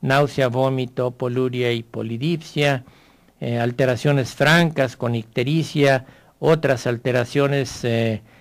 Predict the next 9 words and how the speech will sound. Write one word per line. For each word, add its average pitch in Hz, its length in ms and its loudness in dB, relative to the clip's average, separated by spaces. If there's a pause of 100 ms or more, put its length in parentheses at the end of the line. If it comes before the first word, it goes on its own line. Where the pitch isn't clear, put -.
(120)
en 117 160 0
la 120 100 0
función 135 500 -2
hepatocelular, 127 1120 -2
como 120 300 -2
elevación 117 600 -2
de 123 140 0
estas 120 340 -6
transaminasas 117 1080 -2